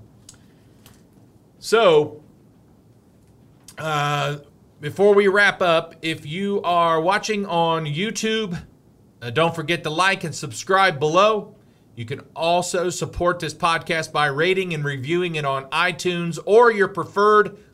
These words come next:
listening platform. Keep listening because I'm just trying to show you new ways to think.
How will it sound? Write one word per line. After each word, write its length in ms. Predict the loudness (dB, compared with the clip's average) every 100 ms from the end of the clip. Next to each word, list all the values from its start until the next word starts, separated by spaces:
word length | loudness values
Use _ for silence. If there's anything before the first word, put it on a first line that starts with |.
| -4
listening 600 | -2 -2 -4 -4 -4 -8
platform. 840 | -2 0 0 -2 -6 -4 -4 -6 -16 -20 _ _ -4
Keep 300 | -2 -2 0
listening 640 | 0 2 -2 -4 -4 -6 -16 _ _ _ _ -14
because 580 | -6 2 4 2 -2 -8 -18 _ _ -20 -20 _ _ _ -10
I'm 100 | -4
just 220 | -4 -2
trying 260 | -2 -2
to 60 | -2
show 240 | 0 2
you 160 | 2 0
new 200 | 0 0
ways 300 | 2 0 -2
to 120 | -8
think. 480 | -6 -4 -4 -6 -18